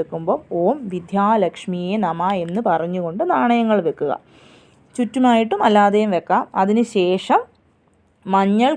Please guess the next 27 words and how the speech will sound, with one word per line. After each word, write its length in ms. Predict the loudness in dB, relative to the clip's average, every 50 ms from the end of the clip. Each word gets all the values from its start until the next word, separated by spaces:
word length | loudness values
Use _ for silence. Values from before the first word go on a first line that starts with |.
| -2
കുങ്കുമം 440 | -2 -2 -2 0 0 0 0 -2 -2 -2 -2
ആ 20 | -2 -2 0
നാണയത്തിന് 480 | -2 -2 -2 -2 -4 -6 -4 -4 -6 -6 -4
പുറത്ത് 300 | -2 -4 -4 -4 -4 -4 -4
വെക്കണം. 340 | -4 -4 -4 -8 -10 -10 -10 _ -18 -20 -20 _ _ _ -4
അപ്പം 180 | 0 2 2 2 4 2 2 2
ആദ്യം 260 | 2 2 2 0 2 2
മഞ്ഞൾ 280 | 2 2 2 0 2 2 2 2
ഇടുക, 180 | 0 2 0 0 0 -2 -2 0 2
അതിനുശേഷം 580 | 2 4 2 2 2 2 2 2 2 0 -4 -4 -2 -2
കുങ്കുമം 400 | 0 0 2 2 2 2 4 2 2
വെക്കുമ്പം 340 | 0 0 0 0 0 0 0 0 0
വീണ്ടും 380 | 2 2 2 2 2 0 -2 -2 -2 0
ഇതേപോലെ 600 | 2 4 4 4 4 4 2 2 2 2 2 2 2 2
"ഓം 140 | 2 2 0 0 -2
ആദിലക്ഷ്മിയേ 680 | -2 -2 0 0 0 0 -2 -4 -8 -8 -6 -4 -4 -4 -4 -4
നമ", 180 | -4 -4 -4 -2 -2
"ഓം 100 | -2 -2 -2 -2
ഗജലക്ഷ്മിയേ 640 | -2 0 0 -2 -2 -4 -8 -12 -10 -8 -6 -6 -4 -6
നമ" 180 | -6 -6 -6 -6 -6 -6
എന്ന് 140 | -6 -6 -4 -4
തുടങ്ങി 280 | -4 -4 -4 -4 -4 -6 -6 -10 -20 -20 -20 -20 -14 -6 -4
"വിദ്യാലക്ഷ്മിയേ 840 | 0 2 4 4 6 6 6 4 4 2 0 -4 -2 0 0 0 2 0
നമ" 180 | 0 0 0 0 0
വരെ 160 | 2 2 4 2 4
അവസാനിപ്പിക്കുന്നു. 800 | 2 2 2 2 2 2 2 -2 -6 -8 -10 -10 -10 -12 -12 -14 _ _ -20 -20 _ -20 -14 -4 2 4 4
അവസാനം 720 | 6 6 4 4 4 2 4 4 4 2 0 -2 -2 -2